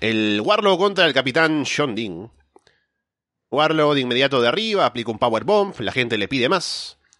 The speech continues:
Wardlow termina aplicando cuatro y se lleva la victoria. Sean Spears luego golpea a Dean con la silla, le levanta el brazo a Wardlow, pero Wardlow se va molesto porque siente como que entra Spears a robarle un poco el reflector.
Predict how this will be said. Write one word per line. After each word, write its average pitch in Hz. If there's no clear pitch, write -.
Wardlow 131
termina 120
aplicando 120
cuatro 185
y 110
se 113
lleva 113
la 131
victoria. 120
Sean 156
Spears 131
luego 135
golpea 123
a -
Dean 135
con 123
la 95
silla, 175
le 190
levanta 156
el 127
brazo 131
a 131
Wardlow, 165
pero 104
Wardlow 220
se 151
va 185
molesto 139
porque 101
siente 123
como 101
que 90
entra 139
Spears 147
a 117
robarle 120
un 117
poco 120
el 101
reflector. -